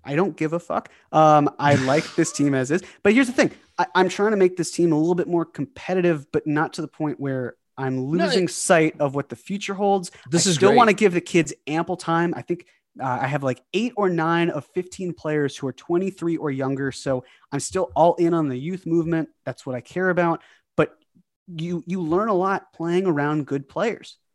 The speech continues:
Speaker 2: Can I
Speaker 1: And
Speaker 2: just, sorry, keep going.
Speaker 1: Yeah, no, it, it just, it, it's the sort of thing where I see these guys as, as complimenting the young players, not taking advantage of them to the point where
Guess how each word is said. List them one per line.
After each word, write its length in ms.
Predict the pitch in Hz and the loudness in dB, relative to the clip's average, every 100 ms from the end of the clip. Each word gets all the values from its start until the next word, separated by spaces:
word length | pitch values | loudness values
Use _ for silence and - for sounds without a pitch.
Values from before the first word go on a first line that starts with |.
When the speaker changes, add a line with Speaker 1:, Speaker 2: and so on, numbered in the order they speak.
| _ _ _ - | _ _ _ 0
Speaker 2:
Can 120 | 151 | 4
I 60 | 170 | 6
Speaker 1:
And 100 | 185 | 4
Speaker 2:
just, 300 | 185 - 139 _ 392 349 - _ | 2 -2 -10 _ _ -20 -20 _
sorry, 340 | 147 135 101 90 | -4 0 0 -2
keep 140 | 110 | -8
going. 220 | 95 85 98 _ _ _ | -10 -10 -14 _ _ _
Speaker 1:
Yeah, 160 | 233 320 | 2 4
no, 160 | 302 | 4
it, 140 | 196 185 | 0 0
it 100 | 208 | -2
just, 160 | 202 - - _ _ | -2 -16 -20 _ _
it, 160 | 139 | -4
it's 140 | 196 196 | -4 -4
the 80 | 185 | -2
sort 180 | 226 | 2
of 80 | 202 | 2
thing 240 | 202 208 170 | 2 2 4
where 380 | 165 160 143 - _ _ _ _ - | 6 6 4 -2 _ _ _ _ -2
I 140 | 143 | -2
see 260 | - 202 208 | 0 -4 -4
these 220 | 190 147 | -4 -2
guys 400 | 165 147 139 127 | 4 4 4 0
as, 400 | 139 135 131 - _ _ _ _ _ - | -4 -4 -4 -10 _ _ _ _ _ -12
as 100 | 135 | -12
complimenting 720 | - - 208 190 156 127 127 | -10 -8 -4 0 0 -2 -6
the 60 | 123 | -6
young 160 | 123 | -6
players, 300 | 120 127 123 | -6 -6 -4
not 360 | 151 165 175 - _ _ _ | 2 4 4 -2 _ _ _
taking 360 | - 208 214 202 | 0 0 4 2
advantage 440 | 156 156 165 165 | 4 2 2 2
of 80 | 151 | 0
them 140 | 139 | 2
to 100 | 131 | 0
the 100 | 139 | -4
point 380 | 127 - 254 208 | -8 -4 0 0
where 380 | 160 160 151 139 | 4 6 6 2